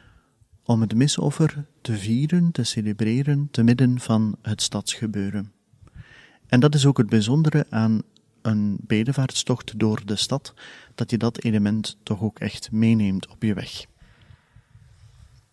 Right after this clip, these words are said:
De heilige mis werd, eh, deze ochtend gecelebreerd door eerwaarde heer Luc Terlinden, de vicaris-generaal van het, eh, aartsbisdom.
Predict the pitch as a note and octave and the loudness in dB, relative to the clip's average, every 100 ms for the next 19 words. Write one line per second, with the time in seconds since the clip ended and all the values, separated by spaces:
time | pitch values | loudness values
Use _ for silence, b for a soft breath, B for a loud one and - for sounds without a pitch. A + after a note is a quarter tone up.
0 | _ _ _ - A#2 G#2+ - A2+ A2 G#2+ | _ _ _ 2 4 4 2 2 2 2
1 | G#2+ E3+ - - - A#2 A#2+ - - - | 4 4 4 -2 -4 0 0 -2 -10 -2
2 | A#2 A2 G#2 A#2 A2 A2 A#2+ - D#3+ E3+ | 0 0 0 2 2 2 -2 2 4 6
3 | - A#2 - G#2 G2 G#2 B2 - A2 - | 4 0 0 0 -2 -2 -2 0 -2 -2
4 | - G#2 G2+ G#2 G2+ G2+ G2+ G2+ G#2 A2 | -8 -4 -4 -2 -4 -4 -4 -4 -4 -2
5 | A2+ - A2 G2+ F#2+ G#2 D3+ G#3 A3+ _ | -2 -2 -6 -2 -2 0 2 2 0 _
6 | - - - - B2 A2+ A2 - G#2+ G#2 | -20 -20 -20 -8 -2 0 0 4 4 4
7 | - G#2+ G2+ G#2 C3 B2+ A2 G#2 - G2+ | 4 4 6 4 4 4 2 2 -2 -4
8 | F#2+ G2 - A2 A2 C#3+ F#3 | -4 -6 -4 -2 0 0 0